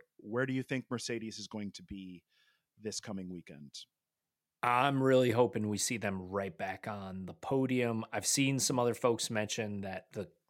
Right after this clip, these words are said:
Speaker 2: the track in, uh, in Canada doesn't suit them
Speaker 1: Yes.
Speaker 2: the way that Spain did, but
Speaker 1: Yeah.
Speaker 2: uh, I think there's still a chance that we see them on the podium. I think,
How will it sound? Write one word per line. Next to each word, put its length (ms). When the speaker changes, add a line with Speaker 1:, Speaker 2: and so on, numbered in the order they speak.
Speaker 2:
the 240
track 600
in, 460
uh, 260
in 160
Canada 500
doesn't 400
suit 380
them 320
Speaker 1:
Yes. 240
Speaker 2:
the 120
way 680
that 460
Spain 540
did, 280
but 260
Speaker 1:
Yeah. 260
Speaker 2:
uh, 440
I 100
think 200
there's 200
still 200
a 60
chance 340
that 100
we 100
see 760
them 500
on 220
the 60
podium. 500
I 160
think, 460